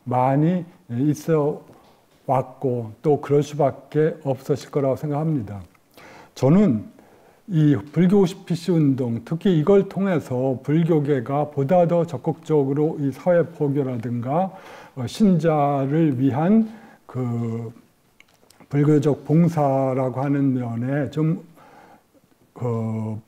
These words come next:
관심을 기울였으면 좋겠습니다. 그럴 때 이 불교 교단도 발전하고 이 사회가 점차적으로 불국토화되는 길이라고 생각을 합니다.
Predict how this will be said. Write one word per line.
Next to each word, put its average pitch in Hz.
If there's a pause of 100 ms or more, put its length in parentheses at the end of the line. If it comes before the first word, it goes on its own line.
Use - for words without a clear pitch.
(220)
관심을 165
기울였으면 151
좋겠습니다. 107
그럴 160
때 123 (600)
이 117 (220)
불교 175
교단도 139
발전하고 117
이 156
사회가 127 (300)
점차적으로 147
불국토화되는 139
길이라고 127
생각을 131
합니다. 107